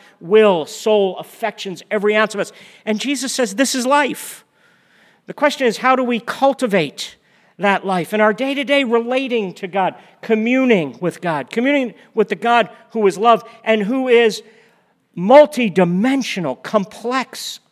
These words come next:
love? John Calvin recognized that the Psalms express every emotion known to human experience.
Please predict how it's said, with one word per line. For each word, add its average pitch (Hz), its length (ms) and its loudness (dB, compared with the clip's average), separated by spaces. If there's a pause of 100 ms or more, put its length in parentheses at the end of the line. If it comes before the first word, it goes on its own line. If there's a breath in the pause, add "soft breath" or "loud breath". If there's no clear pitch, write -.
(100)
love? - 760 -8 (1200 soft breath)
John 165 280 -2
Calvin 151 500 -4
recognized 139 960 -10
that 143 160 -6
the 135 80 -10
Psalms 170 420 -2
express - 560 -4
every 202 400 2
emotion 160 720 -4
known 151 360 -4
to 139 120 -12
human 151 380 -6
experience. 156 500 -2